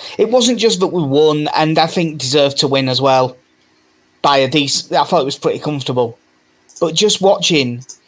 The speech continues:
not just a Leeds player, but the Leeds Academy graduate, basically s-, be head and shoulders above everyone else on the pitch. It really was a, it,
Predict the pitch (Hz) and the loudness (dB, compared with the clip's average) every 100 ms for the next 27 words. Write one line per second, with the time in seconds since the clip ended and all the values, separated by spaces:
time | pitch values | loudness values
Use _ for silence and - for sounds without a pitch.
0 | _ _ _ _ _ _ _ _ 202 196 | _ _ _ _ _ _ _ _ -2 0
1 | 202 196 226 220 175 165 160 - 156 127 | 2 0 0 0 -2 -2 -4 -4 0 2
2 | 123 107 127 151 147 147 160 156 147 - | 2 -2 -2 -2 0 -2 0 -2 -4 -2
3 | 151 147 139 131 123 123 120 110 - _ | -2 -2 -4 0 -2 0 -2 -2 -6 _
4 | _ _ _ - - - - 147 147 143 | _ _ _ -20 -20 -20 -2 2 2 0
5 | 139 147 131 123 120 - - - _ - | -4 -2 -2 -2 -6 -6 -4 -4 _ -20
6 | _ _ - 156 139 - - 175 165 156 | _ _ -2 -2 -2 -8 -4 -2 -2 -2
7 | - 151 139 131 131 135 135 131 135 131 | 0 0 0 -4 -2 -2 -2 -2 -2 -2
8 | 127 127 127 131 117 - - _ _ _ | -2 -4 -4 -4 -4 -6 -10 _ _ _
9 | _ _ _ _ - 143 151 175 151 135 | _ _ _ _ -6 -6 0 2 2 2
10 | 131 131 127 - - - - _ _ _ | 2 2 2 0 0 -4 -8 _ _ _
11 | - 143 - - - _ | -6 -6 -6 -10 -10 _